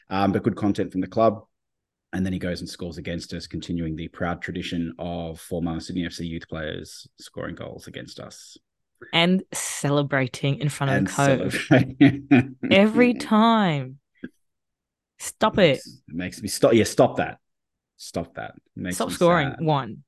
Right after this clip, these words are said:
Speaker 1: It's like, and then the commentators, you know, inevitably say, "Oh,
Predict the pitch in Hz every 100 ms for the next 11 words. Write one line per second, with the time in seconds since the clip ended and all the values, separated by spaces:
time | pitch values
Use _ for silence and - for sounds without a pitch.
0 | _ _ - 92 87 87 - _ - 104
1 | 104 101 113 110 107 98 95 90 98 90
2 | 92 90 87 92 90 92 92 110 170 147
3 | 104 90